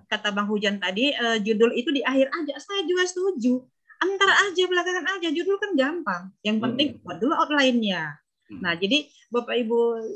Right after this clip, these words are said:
Speaker 1: semuanya, saya yakin ini mungkin kan kita sudah mempunyai ide-ide apa ya, mau buat cerpen tentang misalnya siswa kita yang agak nakal.
Speaker 2: Hmm.
Speaker 1: Ternyata di balik nakalnya itu ada potensi yang luar biasa misalnya.
Speaker 2: Iya, iya.
Speaker 1: Ini kan anak-anak sedang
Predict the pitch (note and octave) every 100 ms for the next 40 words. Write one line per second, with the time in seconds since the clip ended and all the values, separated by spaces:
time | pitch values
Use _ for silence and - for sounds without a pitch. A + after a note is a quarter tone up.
0 | G#3+ - A#3+ A#3 A3+ G#3 G3+ G#3+ C#4 -
1 | C4 C4+ A#3 G3+ C#4+ B3 A#3+ C4 A3+ A3+
2 | A#3+ B3+ C4+ C4+ B3 A#3+ - - A3+ A#3
3 | - A3 A3 G#3 A3 G#3+ G#3 G#3+ G#3+ G#3
4 | G#3+ G#3+ G#3+ - D#4+ F4 D4+ B3+ B3+ G#3+
5 | F#3+ G3 - D4 C#4 D4 D4 C#4+ B3+ G#3+
6 | A3 A3 A3 A3 G#3+ A3 G#3+ G#3 G#3 -
7 | _ - A3 G3+ G#3+ A3 A3 G#3 G#3+ G#3
8 | G#3 G3 G3+ A3+ D4 D#4+ C4+ C4 C4 C4
9 | B3+ _ _ A3+ G3 A3 G#3+ G3 F4 C4+
10 | G#3 G#3 G#3+ A3 A3 A3 G3+ G3 F#4+ D4+
11 | G#3 G3+ G3 G3+ G3 G3+ G3 G3+ G3 G#3+
12 | F#4 F#4+ C#4+ A#3 A3+ A3 F#3+ E3 D3 -
13 | - - B3 D4 G4+ E4+ D4 E4+ F#4+ C#4+
14 | C#4+